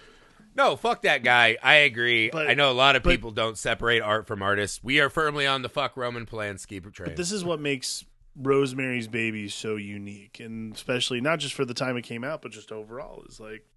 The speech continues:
Speaker 2: the movie is so well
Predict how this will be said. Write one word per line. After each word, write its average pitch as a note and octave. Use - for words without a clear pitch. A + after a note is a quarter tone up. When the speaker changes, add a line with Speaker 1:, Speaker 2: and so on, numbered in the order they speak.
Speaker 2:
the C3+
movie F#3
is C3
so D3
well A#2